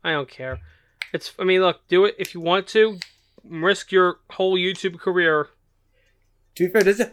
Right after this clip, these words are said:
Speaker 2: that's just an alternate account.
Speaker 1: Smart.
Speaker 2: He just does it for fun at this point, I believe.
Speaker 1: That's good. That's good.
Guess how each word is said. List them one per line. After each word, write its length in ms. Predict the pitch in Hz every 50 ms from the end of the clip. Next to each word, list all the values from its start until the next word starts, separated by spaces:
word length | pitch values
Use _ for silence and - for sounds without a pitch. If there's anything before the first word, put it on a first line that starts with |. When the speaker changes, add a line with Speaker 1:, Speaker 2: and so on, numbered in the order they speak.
| _ -
Speaker 2:
that's 120 | 196 202
just 140 | 247 - 139
an 100 | 135 - -
alternate 360 | 170 220 240 247 220 185 -
account. 560 | - - - - 147 135 127 113 - - - - - _ _ _ _ _ _ _ _
Speaker 1:
Smart. 460 | - - - - 190 185 175 160 - _ _ _ _ _ _ _ _ _ _ _ _ _ _ - - _ _ - - - - -
Speaker 2:
He 100 | 247 285
just 140 | 415 -
does 160 | - 220 196 220
it 80 | 220 -
for 80 | 151
fun 280 | - _ - 175 196 185
at 100 | 165 135
this 120 | 139 131 -
point, 280 | - 160 143 135 123
I 60 | 127
believe. 540 | 123 117 127 127 127 123 120 120 113 107 - _ _ _ _ _ _ _ _ _ _ _ _ _ -
Speaker 1:
That's 280 | 180 170 170 165 -
good. 300 | - - 165 156 151 147 - _
That's 240 | - 156 151 151 -
good. 360 | - - 156 147 143 139 143